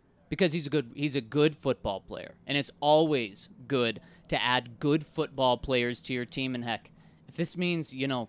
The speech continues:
cutting David Williams today, then yeah, you absolutely do it. So I, I, I love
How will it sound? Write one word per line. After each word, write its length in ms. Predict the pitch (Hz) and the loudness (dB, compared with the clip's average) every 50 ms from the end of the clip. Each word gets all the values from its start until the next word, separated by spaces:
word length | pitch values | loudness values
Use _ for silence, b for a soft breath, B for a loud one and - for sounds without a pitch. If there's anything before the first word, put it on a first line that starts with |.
| _ - | _ -14
cutting 400 | - 147 139 135 147 143 139 120 | -4 -4 -2 0 0 -2 -2 -4
David 340 | 120 123 131 135 127 135 113 | -2 -2 -2 -2 -2 -4 -6
Williams 640 | 110 117 117 120 131 139 139 147 147 151 151 - - | -4 -4 -2 -2 -2 -2 -2 -2 -4 -4 -6 -8 -8
today, 440 | - 170 151 160 165 170 185 190 b b b b b b - | -6 -4 -2 0 0 0 -2 -4 b b b b b b -6
then 160 | - 147 143 | -4 -2 0
yeah, 300 | 143 156 165 156 143 120 - _ | 2 2 2 2 0 -2 -4 _
you 140 | - 143 151 - - | -4 -4 -4 -2 2
absolutely 600 | 143 156 151 - - 160 160 156 139 110 143 135 | 0 0 0 0 -6 -4 -4 -4 -4 -4 -6 -4
do 160 | 127 147 139 | -2 -4 -4
it. 80 | 143 - | -4 -4
So 160 | - 160 - - | -4 -6 -4 0
I, 340 | 139 139 - - 131 131 - | 0 0 0 0 -2 -2 -2
I, 120 | - 127 127 | -2 -4 -4
I 60 | 123 117 | -4 -4
love 580 | 117 123 123 131 139 143 160 185 208 202 185 | -8 -8 -4 0 2 4 6 6 4 4 2